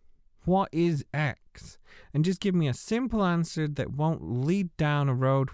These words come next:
where it continually gets further and further away from what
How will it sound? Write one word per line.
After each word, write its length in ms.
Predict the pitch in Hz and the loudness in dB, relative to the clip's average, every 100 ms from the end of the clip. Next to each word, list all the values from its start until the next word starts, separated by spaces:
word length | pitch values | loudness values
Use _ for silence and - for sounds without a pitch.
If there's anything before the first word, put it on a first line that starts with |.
| - | -4
where 160 | 120 | -4
it 80 | - | -4
continually 640 | - 113 - 180 175 170 147 | -6 -6 -2 2 2 2 0
gets 220 | 135 - | -4 -6
further 420 | - 135 135 127 | -2 0 2 0
and 160 | 127 117 | 0 -2
further 420 | 135 127 123 113 | 0 0 0 -2
away 480 | 117 120 120 117 113 - - - | -2 0 0 0 -4 -10 -20 -20
from 500 | - 135 127 127 127 - _ - | -4 0 2 2 0 -2 _ -6
what 300 | 139 135 - | 0 0 -2